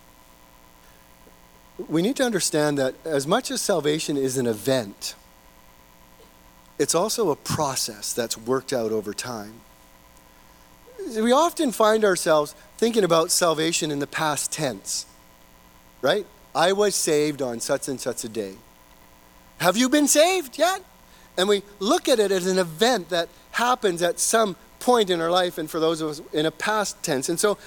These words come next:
it's very true that we might say, "If you confess with your mouth that Jesus is Lord, and you believe in your heart that God raised him from the dead, you will be saved," past tense.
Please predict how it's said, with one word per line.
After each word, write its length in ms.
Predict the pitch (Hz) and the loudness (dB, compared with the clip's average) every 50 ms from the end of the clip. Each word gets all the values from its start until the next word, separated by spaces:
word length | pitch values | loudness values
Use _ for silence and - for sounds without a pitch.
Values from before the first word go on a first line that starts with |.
| - - - | -20 -4 -2
it's 180 | 208 202 - 190 | 0 0 0 0
very 340 | 214 294 339 330 262 208 | -2 0 0 2 0 0
true 280 | 180 - - 220 214 202 | -2 -2 0 2 2 2
that 160 | 180 180 190 190 | 2 0 -2 -2
we 140 | 196 196 | -2 0
might 240 | 196 180 175 180 175 | 0 0 0 0 -2
say, 320 | - - 208 202 170 147 - - - - - | -2 0 0 0 0 -2 -4 -10 -16 -8 -6
"If 140 | 185 165 | -4 -2
you 80 | 190 190 | -2 -2
confess 460 | - 185 165 - - 220 247 233 - | -2 -2 -2 0 0 0 0 0 -2
with 160 | 220 202 175 | -4 -2 -2
your 80 | 175 170 | 0 0
mouth 320 | 165 175 185 208 208 - | 0 2 2 0 0 0
that 160 | 190 170 156 143 | -4 -4 -4 -4
Jesus 360 | 185 214 214 190 185 165 - | -4 -4 -2 -2 -4 -4 -4
is 160 | 165 147 143 | -6 -6 -2
Lord, 340 | 156 175 190 226 262 269 240 - - - - - - - - - | 0 0 2 2 2 0 -2 -8 -18 -20 -20 -20 -20 -20 -10 -4
and 140 | - 165 170 | -2 0 2
you 80 | 175 | 2
believe 320 | 156 170 175 214 262 262 226 | 2 2 0 0 2 0 2
in 80 | 190 | 2
your 120 | 170 170 170 | 0 0 2
heart 260 | 190 226 240 233 196 | 2 0 0 0 -4
that 80 | 180 170 | -8 -6
God 280 | 165 175 165 165 151 | -2 -2 -2 -2 -2
raised 300 | 151 180 190 202 196 175 | -2 -2 -2 -2 -2 -4
him 100 | 165 160 | -6 -6
from 160 | - 165 151 | -4 -2 -2
the 80 | 151 151 | 0 0
dead, 240 | 147 180 208 214 175 | 0 0 0 0 -2
you 120 | 185 190 | -4 -2
will 160 | 160 160 156 | 0 0 0
be 120 | 151 156 156 | 0 -2 -4
saved," 480 | - - 180 180 156 131 117 - - - | -2 -2 0 0 0 -2 -4 -6 -12 -14
past 280 | - 123 117 123 - - | -12 -12 -10 -10 -8 -8
tense. 380 | - 180 151 113 - - - | -6 -6 -6 -8 -12 -16 -20